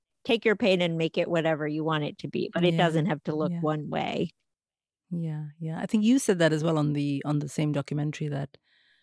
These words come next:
Speaker 2: comedy is a way to transform your darkest thoughts into a form that gives them a little less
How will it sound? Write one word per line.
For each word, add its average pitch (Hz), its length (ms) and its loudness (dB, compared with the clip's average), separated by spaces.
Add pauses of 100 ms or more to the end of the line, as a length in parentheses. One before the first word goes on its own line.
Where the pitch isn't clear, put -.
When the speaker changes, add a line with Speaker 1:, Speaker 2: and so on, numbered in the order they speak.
(120)
Speaker 2:
comedy 180 320 6
is 170 100 0
a 175 40 8
way 165 180 4
to 175 80 -4
transform 160 480 2
your 160 140 2
darkest 151 640 -2
thoughts - 480 0
into 160 260 -2
a 151 60 0
form 156 380 2
that 147 180 -2
gives 143 220 -4
them 156 140 2
a 151 40 0
little 147 260 -2
less 147 220 -4